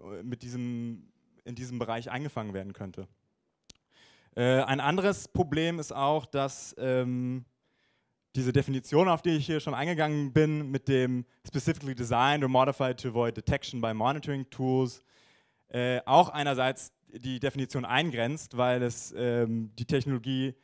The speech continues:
die Software auch e-, ebenfalls gibt, die, ähm, vielleicht nicht explizit die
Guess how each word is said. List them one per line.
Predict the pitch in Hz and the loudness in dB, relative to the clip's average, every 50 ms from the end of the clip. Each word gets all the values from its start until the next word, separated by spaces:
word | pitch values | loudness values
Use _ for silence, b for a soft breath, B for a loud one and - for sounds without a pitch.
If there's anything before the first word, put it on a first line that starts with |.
| b b - | b b -6
die | |
Software | 120 - 143 135 - 147 135 117 85 | 0 0 0 2 2 0 0 0 0
auch | 127 123 - | -4 -6 -6
e-, | 120 123 - - | -8 -10 -8 -4
ebenfalls | 135 147 156 170 - 139 139 135 127 - - - - | -4 -4 -2 -2 0 0 0 0 0 -4 -8 -6 -4
gibt, | 147 135 - - - - b b b b b b b b _ - | -4 -4 -4 -6 -20 -20 b b b b b b b b _ -6
die, | 127 127 127 123 123 123 131 90 | -4 -2 -2 0 0 -2 -2 -2
ähm, | 110 123 123 123 123 123 120 120 120 113 | 0 2 2 4 4 2 2 -2 -4 -4
vielleicht | - 127 120 120 123 123 127 120 - - - _ - _ _ _ _ _ _ _ - | -2 0 2 2 2 0 -2 -6 -8 -14 -18 _ -20 _ _ _ _ _ _ _ -6
nicht | 131 127 - - | -4 -4 -2 -2
explizit | 156 147 - 110 - 135 - - - 175 180 175 - 131 - _ _ _ _ _ _ _ _ - | -4 -4 -4 -4 -8 -6 -4 0 4 4 4 4 2 -6 -18 _ _ _ _ _ _ _ _ -6
die | - 131 131 131 127 127 127 127 117 98 | -4 0 0 2 2 2 2 0 -2 -4